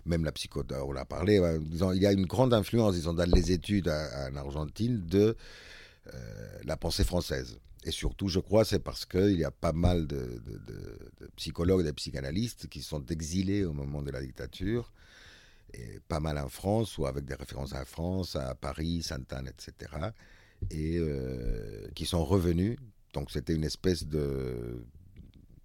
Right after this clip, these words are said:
mai soixante-huit à journée. <laughs> Donc, euh, nos références étaient Deleuze, Lacan, Foucault, et cetera. Disons, euh,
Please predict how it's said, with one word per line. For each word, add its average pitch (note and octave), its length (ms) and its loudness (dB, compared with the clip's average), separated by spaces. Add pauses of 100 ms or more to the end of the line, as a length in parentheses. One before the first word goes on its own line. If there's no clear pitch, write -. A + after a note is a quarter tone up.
(540)
mai E2+ 260 2
soixante-huit D#2+ 560 -4
à D#2+ 60 0
journée. D#2+ 520 -4
<laughs> - 540 2
Donc, C#2+ 140 2
euh, C#2+ 140 0
nos F2+ 260 6
références F2+ 600 2
étaient F2 380 4 (380)
Deleuze, E2 680 4
Lacan, E2 580 0
Foucault, E2 680 2
et D#2 60 -6
cetera. D#2+ 580 -4
Disons, D2+ 400 -4
euh, C2+ 320 -4